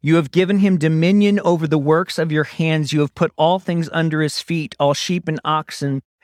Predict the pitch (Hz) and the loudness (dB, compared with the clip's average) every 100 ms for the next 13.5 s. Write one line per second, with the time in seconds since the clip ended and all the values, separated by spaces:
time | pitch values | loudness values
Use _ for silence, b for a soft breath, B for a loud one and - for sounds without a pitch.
0 | b 139 135 156 175 - - 143 139 127 | b -2 0 -2 -4 -8 -4 -4 -4 -10
1 | - 175 160 143 123 139 131 143 165 190 | -6 0 0 0 -2 -4 -2 0 2 0
2 | 170 175 160 151 - 165 160 170 165 - | 0 -2 0 -2 0 -2 -2 -2 -4 -2
3 | 139 139 - 185 - 175 170 - - 156 | -2 -2 -2 -4 -2 -4 -6 -6 -6 -6
4 | 143 143 B B B 135 156 - 156 165 | -6 -8 B B B 2 2 -2 -4 -2
5 | 190 - - 175 151 - 147 139 - 143 | -2 -4 -4 -4 -4 -4 -4 -4 -2 0
6 | 147 147 151 - - 160 135 127 - - | 2 2 0 -2 -2 -2 -2 -6 -12 -8
7 | 151 139 143 - 156 143 131 123 _ _ | -8 -4 -4 -4 -4 -4 -4 -8 _ _
8 | _ _ - 151 139 131 143 156 151 147 | _ _ -4 -2 0 0 2 0 0 0
9 | 139 131 127 120 _ _ _ _ _ _ | 0 0 -2 -10 _ _ _ _ _ _
10 | _ _ _ _ _ _ _ _ 131 139 | _ _ _ _ _ _ _ _ -2 0
11 | 120 110 98 98 95 107 95 98 101 - | 0 0 -2 -2 0 0 -2 -2 -4 -6
12 | _ - _ _ _ _ _ _ _ - | _ -20 _ _ _ _ _ _ _ -2
13 | 131 123 117 117 | 0 0 0 -2